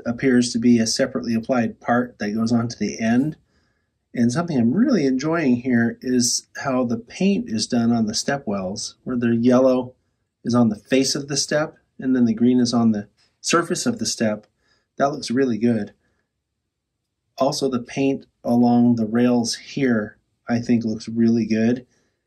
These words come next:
And on this side, you can also see that the handrails that are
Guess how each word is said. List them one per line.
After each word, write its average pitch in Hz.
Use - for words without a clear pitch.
And 110
on 113
this 113
side, 180
you 135
can 127
also 156
see 143
that 127
the 123
handrails 117
that 127
are 123